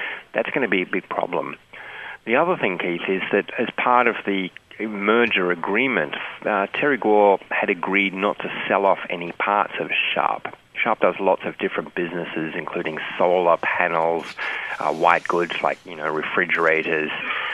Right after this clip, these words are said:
uh, in addition to even its own brand of mobile phone. And a lot of those things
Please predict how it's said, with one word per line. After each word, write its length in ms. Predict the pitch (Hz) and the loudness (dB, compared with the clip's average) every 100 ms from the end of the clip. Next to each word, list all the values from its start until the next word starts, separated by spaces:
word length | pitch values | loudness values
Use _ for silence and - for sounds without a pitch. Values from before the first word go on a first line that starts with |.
| - - | -4 2
uh, 260 | 87 76 101 | 4 4 2
in 100 | 92 | 2
addition 380 | 87 92 - 95 | 2 2 0 2
to 100 | 92 | 2
even 200 | 90 85 | 2 0
its 140 | - | 0
own 280 | 87 87 85 | 0 0 0
brand 320 | 78 82 82 | 2 4 2
of 80 | 76 | 0
mobile 420 | 82 78 76 73 73 | 0 2 4 2 2
phone. 380 | 101 92 85 76 - - - - - - | 2 2 2 -2 -8 -8 -8 -10 -10 -4
And 200 | 120 120 | -4 0
a 40 | |
lot 180 | 131 139 | 0 2
of 60 | 120 | 2
those 200 | 104 - | 0 0
things 200 | 101 90 | -4 -4